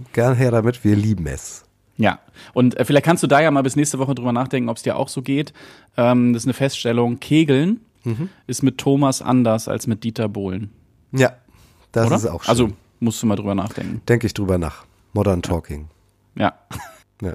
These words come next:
Speaker 1: Guckst du das eigentlich immer noch? Also D S D S, da gab's jetzt
Speaker 2: Modern
Speaker 1: nie wieder.
Speaker 2: Talking? Nee, ähm, nee, gar nicht,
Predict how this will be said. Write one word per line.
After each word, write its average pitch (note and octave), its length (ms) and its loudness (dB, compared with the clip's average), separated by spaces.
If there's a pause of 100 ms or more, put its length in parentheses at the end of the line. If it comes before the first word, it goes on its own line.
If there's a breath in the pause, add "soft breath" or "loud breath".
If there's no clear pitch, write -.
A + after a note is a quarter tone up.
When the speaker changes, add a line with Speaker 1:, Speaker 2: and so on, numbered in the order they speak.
Speaker 1:
Guckst - 260 0
du G3 80 4
das D#3 180 4
eigentlich C#3+ 220 2
immer C#3+ 160 0
noch? A3+ 320 -2
Also A#2+ 160 0
D C3 140 -2
S C3+ 100 -2
D C#3+ 80 -4
S, D#3 220 -4
da C3 220 0
gab's C3 220 -4
jetzt C3 100 -2
Speaker 2:
Modern B2+ 180 4
Speaker 1:
nie - 60 4
wieder. D#3+ 80 4
Speaker 2:
Talking? E3 280 -6 (360 soft breath)
Nee, C3 280 2 (320 loud breath)
ähm, B2+ 320 2
nee, B2+ 180 2
gar A#2 180 2
nicht, G2 220 -6